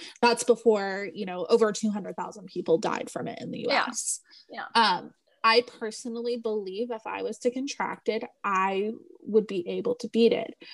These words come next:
Speaker 1: But I do not think people that I may have exposed to it and people that they could have exposed to it and so on, because there's so much exposure that comes with one positive person.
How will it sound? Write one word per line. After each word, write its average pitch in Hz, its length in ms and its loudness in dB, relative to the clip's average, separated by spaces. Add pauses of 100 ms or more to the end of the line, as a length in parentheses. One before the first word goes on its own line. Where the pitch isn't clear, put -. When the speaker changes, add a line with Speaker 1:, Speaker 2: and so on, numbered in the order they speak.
(260)
Speaker 1:
But - 160 2 (340)
I 240 300 10
do 240 180 0
not 226 280 -2 (120)
think 240 440 -4
people 226 440 4
that 208 300 0 (240)
I 214 220 4
may 220 500 2 (600)
have 240 120 4
exposed 254 680 4
to 196 140 -2
it 185 220 -12 (320)
and 226 180 8
people 240 400 10
that 226 220 6
they 233 260 4
could 262 160 -2
have 214 140 0
exposed 190 560 -8
to 185 160 0
it 180 120 -6
and 233 140 2
so 269 340 4
on, 269 320 0
because 240 260 6
there's 269 260 2
so 277 280 0
much 277 280 0
exposure 277 640 4
that 226 180 4 (140)
comes 247 580 2 (360)
with 233 180 6
one 233 500 8
positive 214 640 0
person. 214 640 -6